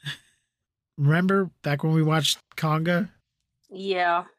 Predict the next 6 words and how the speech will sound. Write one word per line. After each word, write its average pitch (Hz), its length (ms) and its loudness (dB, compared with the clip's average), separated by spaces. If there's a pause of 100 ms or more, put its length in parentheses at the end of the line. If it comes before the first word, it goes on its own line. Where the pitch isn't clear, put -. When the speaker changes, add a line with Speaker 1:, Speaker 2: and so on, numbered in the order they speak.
(380)
Speaker 1:
Conga 156 640 0
stands 135 600 0
right 139 340 0
in 139 160 -4
front 151 360 -4
of 113 420 -6